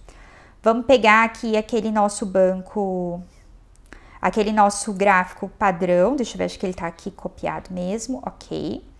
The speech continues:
E ao invés de a gente adicionar a camada Geon Jitter, a gente vai adicionar a camada Geon dot plot.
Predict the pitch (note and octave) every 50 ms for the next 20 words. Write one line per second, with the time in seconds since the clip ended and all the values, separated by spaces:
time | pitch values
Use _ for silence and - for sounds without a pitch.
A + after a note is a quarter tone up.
0 | - - - - - - - - - - - - C4+ E4 G4+ B4 B4+ G4 C4+ B3+
1 | A3 G#3+ G3+ G#3+ G#3 G3+ A3 G#3 - A#3+ G#3+ - - A3+ G#3+ G#3 G#3 G3+ G#3 -
2 | G#3 F#3 F3 E3+ E3+ F#3 F#3 F3+ F#3 G3+ A3+ A#3 A3+ G3+ F3+ - A3+ B3+ B3+ G#3+
3 | F3+ F3 - - G3+ G#3+ A#3 A3+ - - B3+ B3 B3 B3 - - D4 C4+ A3 G3+
4 | G#3 - A3+ - D4+ C#4+ B3+ G#3 F#3+ F#3+ F#3+ A3+ A#3+ G#3+ B3 D4+ B3+ A3 G3+ G3
5 | G#3 A3 G#3+ - - - - - - - - - -